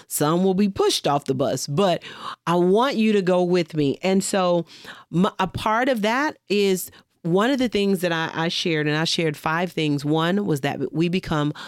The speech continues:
a hundred million dollar company. I think it's to-, totally doable. Uh, as a str-, strategic thinker and planner, uh, I can see how that can happen. And so I started to really kind of strategize, put some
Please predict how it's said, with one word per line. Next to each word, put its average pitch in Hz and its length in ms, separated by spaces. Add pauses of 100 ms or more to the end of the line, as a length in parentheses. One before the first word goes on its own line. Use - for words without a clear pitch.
(220)
a 156 80
hundred 160 340
million 156 320
dollar 135 300
company. - 500 (440)
I 160 100
think 156 280
it's 139 240
to-, 202 440 (120)
totally 220 840 (340)
doable. 147 640 (380)
Uh, 147 300
as 156 200
a 143 80
str-, - 200
strategic 214 920
thinker 196 420
and 160 240
planner, 190 460 (420)
uh, 165 220 (100)
I 202 200
can 165 260
see 202 360
how 165 240
that 147 260
can 175 120
happen. 190 460
And 147 160
so 160 180
I 185 240 (580)
started 202 440
to 165 120
really 185 260
kind 165 220
of 143 60
strategize, 156 760
put 196 220
some 165 220